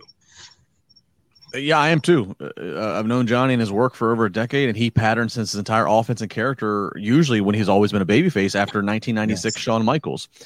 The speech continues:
Speaker 1: And, uh, and he'll tell you that. And t-, so to see him in this heel role, but he's pulling it off. And, and, and th-, this was
Speaker 2: Yeah.
Speaker 1: great, the, the way, the way Kushida eventually popped up.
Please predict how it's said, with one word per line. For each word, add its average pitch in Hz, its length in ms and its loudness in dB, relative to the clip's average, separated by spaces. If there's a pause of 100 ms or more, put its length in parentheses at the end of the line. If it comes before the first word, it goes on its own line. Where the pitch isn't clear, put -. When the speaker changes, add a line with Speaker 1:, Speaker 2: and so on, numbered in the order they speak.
(340)
Speaker 1:
And, 104 460 -2
uh, - 40 -12
and 95 420 -6
he'll 117 140 0
tell 151 160 0
you 113 80 0
that. 76 200 -6 (360)
And 120 380 2 (280)
t-, - 220 -8
so 143 240 4
to 127 100 4
see 175 240 6
him 175 160 6
in 143 60 2
this 123 160 0
heel 135 300 4
role, 117 540 6 (380)
but 151 140 4
he's 156 160 4
pulling 139 440 0
it 131 100 2
off. 156 280 4
And, 127 160 0
and, 131 140 0
and 123 280 -2
th-, 127 180 0
this 131 160 0
was - 80 -4
Speaker 2:
Yeah. 85 80 -10
Speaker 1:
great, 139 280 2
the, 117 80 -6
the 113 160 0
way, 127 180 4
the 113 120 0
way 127 240 2 (160)
Kushida 135 320 -4
eventually 123 320 2
popped 123 360 0
up. 127 220 0